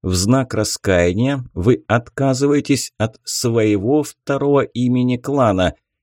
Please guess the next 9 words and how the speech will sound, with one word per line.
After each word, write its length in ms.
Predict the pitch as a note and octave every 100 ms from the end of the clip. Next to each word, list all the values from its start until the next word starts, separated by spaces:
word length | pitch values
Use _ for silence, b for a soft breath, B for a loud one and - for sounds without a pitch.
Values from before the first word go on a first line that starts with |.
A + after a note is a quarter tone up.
| _ _
Семи 600 | - - G#2+ A2+ G3+ - F#2+
великих 720 | E2 B2 E3 D#3 A2 - -
кланов 500 | F#2 A#2+ C3+ G2+ - -
Синего 560 | - - B2+ G2+ F2+
Кита, 380 | - A2 - C3
находящихся 920 | G2 - G2+ A#2+ A2+ - G2+ - G2+
на 100 | F#2+
вершине 540 | G2 F#2 - G#2+ G2+
мира – 440 | G2 F#2+ G2 A#2+